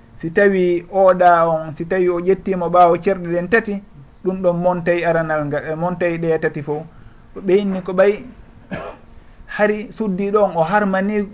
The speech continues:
moodi makko arano on, ɓaawo cerɗe ɗen tati. Haray on ɗon on, konko woni ƴettande, konko ƴetti ɗon suddiɗo on, woni kes-, o, modibbo keso on, ɗimmo on.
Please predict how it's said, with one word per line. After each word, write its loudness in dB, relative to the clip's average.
moodi 2
makko 0
arano 0
on, -2
ɓaawo 6
cerɗe 0
ɗen -4
tati. -2
Haray 0
on -8
ɗon 0
on, 2
konko 4
woni 6
ƴettande, 0
konko 0
ƴetti -2
ɗon -2
suddiɗo -4
on, -2
woni 0
kes-, -4
o, -6
modibbo 0
keso -4
on, -4
ɗimmo -2
on. -2